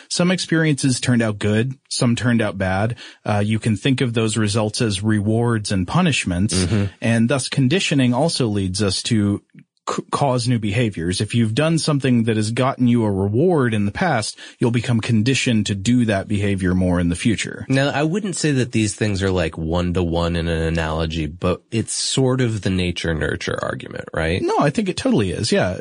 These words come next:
Speaker 1: So, uh, instinct is nature. Uh, conditioning is nurture. It's your environment. It's what,
Speaker 2: Okay.
Speaker 1: what you've been conditioned to do.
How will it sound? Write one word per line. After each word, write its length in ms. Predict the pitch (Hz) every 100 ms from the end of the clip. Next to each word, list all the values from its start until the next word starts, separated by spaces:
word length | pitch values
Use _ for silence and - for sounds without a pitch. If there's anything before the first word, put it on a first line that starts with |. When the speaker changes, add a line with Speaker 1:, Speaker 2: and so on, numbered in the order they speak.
| 135
Speaker 1:
So, 360 | - 135 120
uh, 40 | 110
instinct 580 | 120 147 139 - 139 131
is 120 | 123
nature. 540 | 117 104 - 101 107 - _ _ -
Uh, 440 | 107 104 101 101 98 117 113
conditioning 560 | - 120 110 - 110
is 160 | 101 95
nurture. 460 | 151 143 73 101 104 - - -
It's 200 | - -
your 80 | 107
environment. 500 | 110 160 123 80 80
It's 200 | 92 -
what, 200 | 120 107
Speaker 2:
Okay. 100 | 110
Speaker 1:
what 120 | 117
you've 160 | 104 107
been 180 | 110 101
conditioned 380 | 110 98 - 98
to 60 |
do. 160 | 131